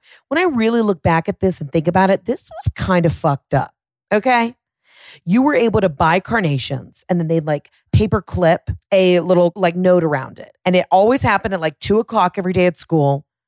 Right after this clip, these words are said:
Somebody who worked in the office would come around with the bucket of the carnations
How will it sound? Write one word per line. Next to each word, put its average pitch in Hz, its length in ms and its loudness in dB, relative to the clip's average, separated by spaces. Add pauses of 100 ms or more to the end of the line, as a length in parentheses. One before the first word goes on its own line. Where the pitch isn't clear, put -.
(120)
Somebody 208 320 -2
who 208 60 2
worked 170 300 2
in 226 60 -2
the 233 100 0
office 196 380 0
would 156 120 -2
come 185 200 -2
around 196 360 0
with 170 100 -8
the 165 60 -6
bucket 170 400 -4
of 202 60 -4
the - 60 -2
carnations 196 1000 -4